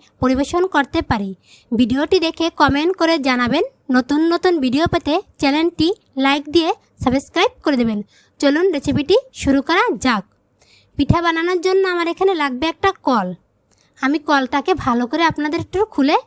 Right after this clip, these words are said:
দেখিয়ে দিলাম। এই জায়গা দিয়ে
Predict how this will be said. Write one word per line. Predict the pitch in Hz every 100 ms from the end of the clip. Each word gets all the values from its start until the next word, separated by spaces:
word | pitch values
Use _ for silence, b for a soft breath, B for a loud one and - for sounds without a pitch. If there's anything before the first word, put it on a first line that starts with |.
| _
দেখিয়ে | 240 277 - 302
দিলাম। | 226 214 202 190 - _ _ _ _ _ _ _ _ _ _ _ _ _ _ _ _ _ _ _ _ _ _ _ _ _ _ _ _ _ _ _ _ _ _ _
এই | 294 277
জায়গা | 320 359
দিয়ে | 359 381